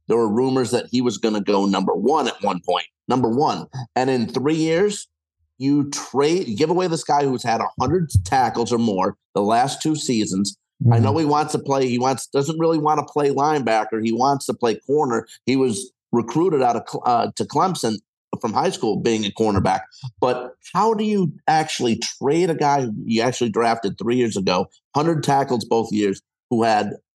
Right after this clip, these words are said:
Speaker 1: who's, you building on this defense, a hundred tackles, and you trade him for a seventh round draft choice? That's all you get?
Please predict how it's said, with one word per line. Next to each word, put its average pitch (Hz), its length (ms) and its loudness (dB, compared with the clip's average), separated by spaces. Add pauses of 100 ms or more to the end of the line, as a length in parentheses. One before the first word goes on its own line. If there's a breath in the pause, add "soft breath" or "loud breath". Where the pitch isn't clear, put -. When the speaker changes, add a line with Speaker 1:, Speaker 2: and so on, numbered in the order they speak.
(140)
Speaker 1:
who's, - 280 -2 (160)
you 117 280 2 (100)
building 151 380 2
on 131 180 2
this 104 160 -2
defense, 139 640 -2 (440 loud breath)
a 107 80 0
hundred 170 360 0
tackles, 175 520 -2 (360)
and 123 480 -2
you 113 120 2
trade 123 320 0
him 156 120 0
for 117 120 -2
a 92 60 0
seventh 120 500 0
round 104 280 0
draft - 320 -4
choice? 151 360 0
That's 104 280 -2
all 127 200 2
you 143 220 0
get? 147 320 -2